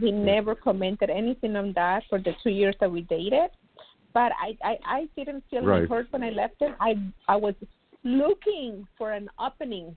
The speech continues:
Speaker 1: to leave him. And
Speaker 2: Right,
Speaker 1: then
Speaker 2: right.
Speaker 1: my
Speaker 2: That's, that,
Speaker 1: daughter
Speaker 2: that, that's not, that's not the point. That's not the point. That's not the point. The point that we
Speaker 1: Okay.
Speaker 2: were trying, you know, you did,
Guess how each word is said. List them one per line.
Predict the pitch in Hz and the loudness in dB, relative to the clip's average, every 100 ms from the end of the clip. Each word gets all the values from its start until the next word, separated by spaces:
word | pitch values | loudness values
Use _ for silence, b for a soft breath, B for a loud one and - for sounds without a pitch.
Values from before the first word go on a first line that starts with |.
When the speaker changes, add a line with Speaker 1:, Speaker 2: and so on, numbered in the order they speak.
| - | -10
Speaker 1:
to | 214 | -4
leave | 202 226 | 0 0
him. | 190 - 170 _ _ _ _ _ _ _ _ _ _ _ _ _ _ _ _ _ _ _ _ _ _ _ _ _ _ - | -2 -12 -20 _ _ _ _ _ _ _ _ _ _ _ _ _ _ _ _ _ _ _ _ _ _ _ _ _ _ -8
And | 202 | 2
Speaker 2:
Right, | 196 147 | 4 4
Speaker 1:
then | 110 | 4
Speaker 2:
right. | 156 131 | 2 2
Speaker 1:
my | - | 2
Speaker 2:
That's, | 165 156 | 0 -2
that, | - | -4
Speaker 1:
daughter | 190 226 - 240 | 0 2 2 -2
Speaker 2:
that, | 147 143 143 135 | -4 -4 -4 -2
that's | 143 123 - | -2 -2 0
not, | 143 127 _ | 0 0 _
that's | 131 123 - | 0 0 -2
not | 160 151 | 2 2
the | 156 | 2
point. | 131 156 110 - _ _ _ _ _ _ - | 0 2 2 -2 _ _ _ _ _ _ -6
That's | 131 - | -4 0
not | 147 | 0
the | - | 0
point. | - 107 | -6 -6
That's | - - | -8 -8
not | 110 104 | -6 -8
the | |
point. | - 98 - _ _ _ _ _ B B B | -8 -8 -8 _ _ _ _ _ B B B
The | 131 | -2
point | 113 143 143 135 | 2 2 2 2
that | 143 | 0
we | 143 131 | 4 4
Speaker 1:
Okay. | 120 | 4
Speaker 2:
were | 120 | 2
trying, | 117 143 131 123 - 110 123 127 127 | 0 2 2 2 -2 -8 -8 -8 -4
you | 165 170 | 0 2
know, | 147 | 2
you | 160 180 | 2 0
did, | 165 185 | 0 0